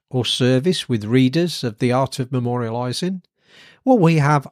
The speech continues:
opportunities for you to sponsor an edition. We highlight your product, service, or idea in sponsoring one of our month's editions. We give you the space,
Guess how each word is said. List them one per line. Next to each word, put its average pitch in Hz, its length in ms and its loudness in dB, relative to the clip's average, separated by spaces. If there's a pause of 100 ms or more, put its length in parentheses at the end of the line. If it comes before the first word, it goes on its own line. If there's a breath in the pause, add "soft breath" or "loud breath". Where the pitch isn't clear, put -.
opportunities 185 880 -2
for 131 120 -4
you 135 520 0
to 165 120 -4
sponsor 185 840 -4 (340)
an 131 140 -2
edition. 143 500 -4 (720 loud breath)
We 147 220 6
highlight 160 640 2
your 190 100 4
product, 113 540 -4
service, 127 460 2
or 156 300 0
idea 107 480 -4 (400 soft breath)
in 196 160 2
sponsoring 135 760 -2 (260)
one 123 180 -2
of 127 120 -2
our 151 120 0
month's 101 380 -6
editions. 131 880 -4 (240)
We 131 180 4
give 160 200 4
you 185 80 6
the 185 120 0
space, - 580 0